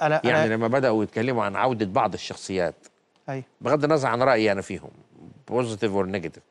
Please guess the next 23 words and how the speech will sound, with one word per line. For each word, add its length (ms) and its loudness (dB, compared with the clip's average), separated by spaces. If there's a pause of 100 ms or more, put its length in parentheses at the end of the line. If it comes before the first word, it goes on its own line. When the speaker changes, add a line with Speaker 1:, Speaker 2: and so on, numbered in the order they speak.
(560)
Speaker 2:
شخصيات 440 0
بتوع 240 -2
حداشر 460 0
واتناشر، 480 -2
ألفين 240 -6
وحداشر 440 -2
وألفين 300 -4
واتناشر 420 -6
وألفين 200 -6
وتلتاشر، 540 -6 (440)
ها؟ 160 0 (240)
Speaker 1:
مم. 200 -6
Speaker 2:
ما 120 2
قبل 480 2
سقوط 380 -4 (360)
دولة 360 2
المرشد 460 -4
أو 100 -2
دولة 280 2
الإخوان، 440 -4 (880)
عودتهم 680 2 (100)
بتدي 520 2
إحساس 600 0